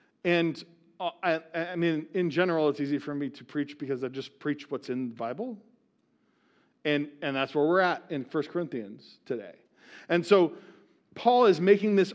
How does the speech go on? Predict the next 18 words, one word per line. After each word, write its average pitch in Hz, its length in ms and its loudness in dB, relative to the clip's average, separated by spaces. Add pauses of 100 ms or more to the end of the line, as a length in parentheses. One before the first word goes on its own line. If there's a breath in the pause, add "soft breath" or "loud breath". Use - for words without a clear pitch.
argument 170 520 2
for 180 180 -2
all 208 320 6
those 247 200 4
who 220 100 0
would 220 100 -2
come 185 160 2
after 170 320 0
him 131 280 -2
that 143 360 0
this 180 120 8
should 175 260 -8
be 170 120 0
the, 156 260 6 (120)
that, 151 260 0
that 147 180 2
not 196 340 2
being, 160 400 0